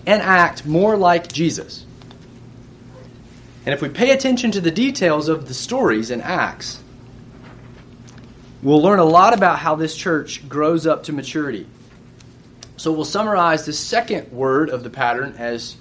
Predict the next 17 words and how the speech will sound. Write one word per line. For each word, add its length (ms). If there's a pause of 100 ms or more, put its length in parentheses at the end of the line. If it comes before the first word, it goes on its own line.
maturation. 920 (1120)
All 160
right, 100
so 80
you 80
have 80
conversion. 720
You 1400
can 80
just 140
put 100
maturity 340
if 80
you 60
want 160
to. 140 (720)
Um, 260